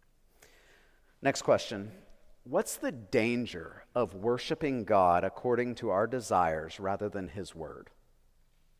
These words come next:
Why does it matter? You know, there's always danger in disobedience. Uh, when God has spoken a clear word,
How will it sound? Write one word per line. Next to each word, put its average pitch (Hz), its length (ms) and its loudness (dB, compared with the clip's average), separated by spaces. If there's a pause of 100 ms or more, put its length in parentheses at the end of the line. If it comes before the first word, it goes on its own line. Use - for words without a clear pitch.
(160)
Why 135 200 -6
does 170 160 -2
it 151 140 -2
matter? - 600 -8 (1800)
You 123 80 0
know, 131 60 4
there's 135 180 4
always 185 380 10
danger 139 340 4
in 120 100 2
disobedience. 107 800 -2 (240)
Uh, 156 120 2
when 143 300 4
God 160 340 8
has 165 160 4
spoken 151 560 4
a 123 60 2
clear 151 460 6
word, 135 460 6